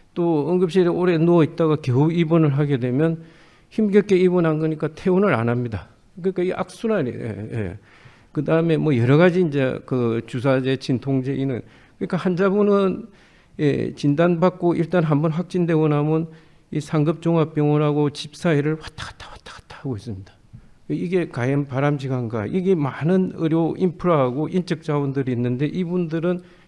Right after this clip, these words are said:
적극적으로 이게 어떤 역할을 할 수 없게 구조화되어 있습니다. 우리 흔히들 뭐 의료 전달 체계의 문제라고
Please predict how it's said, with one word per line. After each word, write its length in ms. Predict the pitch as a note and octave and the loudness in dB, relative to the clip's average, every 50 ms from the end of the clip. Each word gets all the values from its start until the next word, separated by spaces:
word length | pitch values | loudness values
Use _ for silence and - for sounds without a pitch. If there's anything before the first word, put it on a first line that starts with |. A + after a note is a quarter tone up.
| - | -14
적극적으로 1000 | - - E3 D#3 - E3 D#3 D#3+ - D#3+ D#3+ D3+ D3+ D#3 D#3 D3+ E3 D#3+ D3+ - - | -6 -6 -6 -4 -4 -6 -6 -6 -8 -6 -6 -4 -4 -4 -2 -2 -2 -2 -2 -4 -6
이게 280 | - D3+ C#3 C#3 C#3+ C3+ - | -6 -6 -4 -4 -4 -4 -4
어떤 280 | C3 C3+ - D3+ C#3 | -6 -4 -2 -2 0
역할을 380 | C#3 C#3 C#3 - - E3+ C3 B2+ | 0 -2 -4 -4 -4 -4 -4 -4
할 200 | B2+ - F3 E3 | -4 -2 -4 -4
수 320 | E3 - - F3+ D#3 D3+ - - - _ _ - | -4 -2 -2 -2 -2 -4 -6 -16 -20 _ _ -8
없게 420 | - C3 B2 - - - F#3+ F#3+ F3+ | -8 -8 -8 -8 -4 2 2 2 2
구조화되어 920 | F#3 - - C#3 C3 - D3 C#3 C#3 C3 A#2+ C3+ C3 B2+ B2 - - G#2+ | 2 -2 -4 -4 0 2 2 2 2 0 -2 -4 -4 -4 -6 -4 -6 -6
있습니다. 360 | F#2 - A2 G#2+ G#2 A2 A#2 | -6 -6 -8 -8 -8 -8 -8
우리 140 | C3 C3+ B2+ | -6 -6 -4
흔히들 360 | A#2+ C3+ E3+ D3+ D3 C3 C#3+ | -2 -2 0 0 0 0 -2
뭐 140 | C3+ - - | -2 -2 0
의료 220 | D3+ D#3 F3+ F3+ | 2 2 2 2
전달 360 | F3 G#3 G3 G3 F3 E3+ D#3 D#3 | 4 2 2 4 4 2 2 2
체계의 460 | - - - F3+ E3 F3 F3 E3+ D#3+ | -2 -4 -2 0 2 2 2 4 4
문제라고 760 | C#3+ B2+ B2+ A#2 G#2+ B2+ B2+ A#2+ B2+ B2 A#2 B2 A#2 A2 - | 2 2 2 0 0 0 0 2 0 0 0 -2 -6 -6 -8